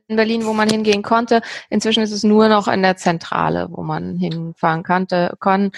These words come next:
Das ist in Berlin-Steglitz, das ist auch ein schöner Stadtteil. Ähm, da kann man dann vorbeifahren und kann von, immer von neun bis elf, glaub ich, tagsüber sein Blut untersuchen lassen.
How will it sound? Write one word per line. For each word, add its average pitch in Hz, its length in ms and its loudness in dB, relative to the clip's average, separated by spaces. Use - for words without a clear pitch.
Das 190 120 -6
ist 196 40 -2
in 196 140 2
Berlin-Steglitz, 220 960 2
das 220 80 -10
ist 220 40 -2
auch 202 140 0
ein 196 260 -4
schöner 202 300 0
Stadtteil. 196 580 0
Ähm, 175 640 0
da 175 160 0
kann 185 160 0
man 180 120 0
dann 185 100 4
vorbeifahren 170 880 2
und 160 260 -6
kann 165 300 -4
von, 170 340 -4
immer 208 180 2
von 175 360 -4
neun 190 360 2
bis 170 140 -6
elf, 202 360 2
glaub 170 200 0
ich, 175 80 -14
tagsüber 151 520 -4
sein 202 240 2
Blut 165 180 -2
untersuchen 156 460 -8
lassen. - 260 -14